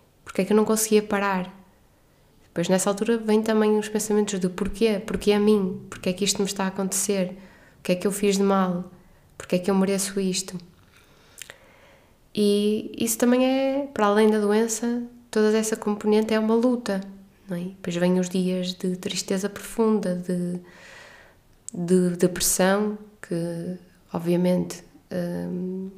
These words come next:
teve impacto e eu comecei com um quadro depressivo e, eh, de ansiedade, e foi muito, muito difícil de, de gerir, mas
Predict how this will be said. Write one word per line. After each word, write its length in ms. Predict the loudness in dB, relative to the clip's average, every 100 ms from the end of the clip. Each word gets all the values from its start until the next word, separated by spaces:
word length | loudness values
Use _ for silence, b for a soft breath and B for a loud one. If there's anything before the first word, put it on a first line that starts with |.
| -20 _ _ _ _ _ -20 -20 -20 -20 -20 -20 _ _ _ _
teve 240 | 0 0 0
impacto 480 | 0 0 -2 -4 -6
e 100 | -4
eu 280 | -4 -8 -10
comecei 320 | -6 -4 -4
com 200 | -2 -2
um 40 | -2
quadro 400 | -2 0 -2 -4
depressivo 920 | -6 -6 -4 2 2 2 0 -4 -6 B B B -8
e, 440 | -6 -4 -6 -6
eh, 300 | -6 -6 -6 -2
de 80 | -2
ansiedade, 1080 | 0 -2 0 2 2 2 0 -2 -2 -2 -6 B B B B B B B B B B -2
e 100 | 0
foi 400 | 2 6 6 6 0 -14 0
muito, 240 | 4 6 6
muito 280 | 4 4 -2
difícil 460 | -2 -2 0 -2
de, 420 | 0 0 0 -2 -2
de 180 | 0 2
gerir, 400 | 2 0 0 -4 -6
mas 560 | -2 0 0 -2 -6